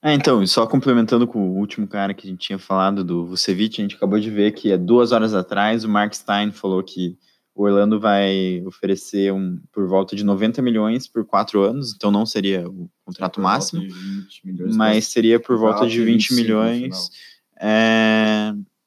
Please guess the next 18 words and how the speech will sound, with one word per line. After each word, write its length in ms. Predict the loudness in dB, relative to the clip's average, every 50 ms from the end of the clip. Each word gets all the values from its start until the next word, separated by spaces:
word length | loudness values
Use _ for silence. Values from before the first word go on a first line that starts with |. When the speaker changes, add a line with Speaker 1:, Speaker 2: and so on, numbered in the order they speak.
| _ _ _ _ _ _ _ _
Speaker 1:
o 80 | -10 -8
que 100 | -8 -6
s-, 140 | -8 -8 -8
provavelmente 640 | _ 0 2 2 4 4 4 4 4 4 4 2 2
seria 220 | 2 2 2 4
mais 280 | 4 2 2 0 -2 -4
do 80 | -6 -14
que 300 | -16 -12 -8 -6 -4 -4 -2 -2 -4
as 100 | -4 -4
outras 480 | -6 -8 -8 -8 -6 -6 -6 -6 -8 -10 -10
franquias 320 | -10 -8 -8 -6 -6 -6
vão 120 | -6 -8 -10
Speaker 2:
Acho 80 | -12
que 40 | -10
Speaker 1:
oferecer. 320 | -10 -10 -8 -6 -4 -2 -4
Speaker 2:
esse 160 | -2 -4 -6
é 40 | -10
o 60 | -10